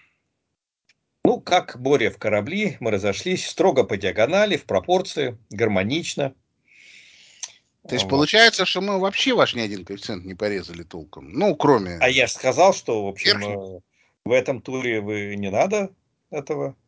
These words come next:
Speaker 1: Нострадамусу, и он этого не допустил. Ну, мастер, что тут говорить, мастер, мастер. Вот.
Speaker 2: Ну,
Speaker 1: Так
Speaker 2: ладно.
Speaker 1: что мы потихонечку будем от вас так отдаляться,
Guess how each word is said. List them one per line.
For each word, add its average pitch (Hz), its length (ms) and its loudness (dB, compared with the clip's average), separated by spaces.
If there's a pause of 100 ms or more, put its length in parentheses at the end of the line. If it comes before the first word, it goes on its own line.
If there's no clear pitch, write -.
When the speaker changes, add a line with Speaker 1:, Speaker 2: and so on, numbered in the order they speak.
Speaker 1:
Нострадамусу, 120 840 0
и 92 40 -4
он 120 200 -2
этого 90 220 -4
не 82 120 -12
допустил. 131 520 -4
Ну, 196 180 2
мастер, 196 500 4
что 196 200 0
тут 143 140 -8
говорить, 131 360 0
мастер, - 440 -10
мастер. - 340 -16 (1900)
Вот. 113 360 -4
Speaker 2:
Ну, 294 80 -6
Speaker 1:
Так - 80 -2
Speaker 2:
ладно. - 120 6
Speaker 1:
что 123 160 0
мы 202 160 0
потихонечку 170 720 0
будем 147 280 4
от 135 160 4
вас 139 220 4
так 110 240 0
отдаляться, 185 840 4